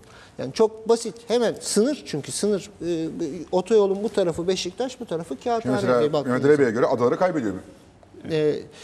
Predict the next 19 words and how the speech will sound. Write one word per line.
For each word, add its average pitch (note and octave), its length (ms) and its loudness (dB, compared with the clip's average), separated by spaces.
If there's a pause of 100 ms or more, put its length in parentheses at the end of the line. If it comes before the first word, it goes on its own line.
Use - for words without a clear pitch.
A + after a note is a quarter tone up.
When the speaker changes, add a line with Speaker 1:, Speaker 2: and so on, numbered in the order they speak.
(180)
Speaker 1:
şimdi G3+ 340 -4
ben A#3 120 2
ona G#3+ 260 0
bakıyorum. A3+ 600 0
E, F#3 80 -4
en F#3+ 320 -2
son G#3 260 -2
seçimde G3 480 -4
adalarda G3 640 0
Cumhuriyet F#3+ 400 -6
Halk G#3 220 -4
Partisi E3 320 -6
yüzde F#3 220 -6
kırk F3 280 -10
yedi F#3 220 -4
nokta E3+ 300 -4
dokuz E3+ 260 -4
oy F3+ 180 2
almış. C3+ 400 -4